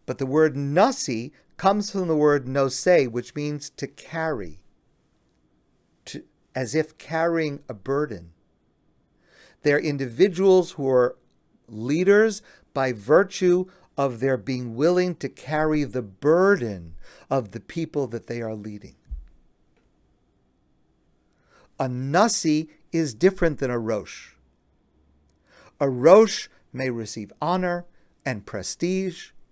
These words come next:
A Nasi is one who finds remedies for the pain of his or her people and addresses their needs. And the Torah wants to show us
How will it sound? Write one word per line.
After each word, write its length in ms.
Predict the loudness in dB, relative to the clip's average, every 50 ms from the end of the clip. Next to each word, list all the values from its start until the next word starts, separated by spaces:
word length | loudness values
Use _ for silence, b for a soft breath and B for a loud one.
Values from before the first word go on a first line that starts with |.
| _ _ _ _ _ _ _ _ _ _ _ _ _ _ _ _ _ _ _ _ _ -18 B B B B B B B
A 80 | -8 -8
Nasi 640 | -6 -6 -4 0 0 0 0 0 -2 -4 -4 -2 -2
is 180 | -4 -6 -6 -6
one 520 | -6 -4 -2 -2 -4 -6 -8 -12 -14 -16 _ _ _ _ _ _ _ _ _ _ _ _ _ _ _ _ _ _ _ _ _
who 160 | -10 -10 -10
finds 540 | -10 -6 -4 -2 0 0 -2 -2 -4 -8 -10
remedies 840 | -6 -2 -2 -2 0 0 0 0 0 0 0 -2 -2 -4 -8 -10 _ _ _ _ _ _ _
for 240 | _ _ -4 -4 -2
the 100 | -4 -6
pain 580 | -10 _ -6 -4 -4 -4 -4 -4 -6 -10 -12 -14 -20 _ _ _ -12
of 120 | -12 -10 -6
his 240 | -4 -6 -4 -4 -6
or 60 | -6
her 140 | -4 -6 -6
people 420 | -6 -12 -16 -14 -14 -18 -20 -20 _ _ _ _ _ _ _ _ _ _ _ _ _ _ _ _ _ _ _ _ _ _ _ _ -12
and 120 | -10 -8 -8
addresses 720 | -8 -10 -8 -2 0 0 0 0 -2 -6 -6 -8 -6 -6
their 160 | -6 -6 -6
needs. 540 | -6 -8 -8 -8 -10 -14 -16 -18 -20 -20 _ _ _ _ _ _ _ _ -20 -20 -20 _ _ _ _ _ _ _ _ _ _ _ _ _ b b b b b b b b
And 140 | -8 -6 -6
the 60 | -6
Torah 360 | -4 2 4 6 8 8 8
wants 300 | 8 8 6 4 2 0 -4
to 100 | -4 -4
show 300 | -2 2 2 6 6 6
us 160 | 4 4 0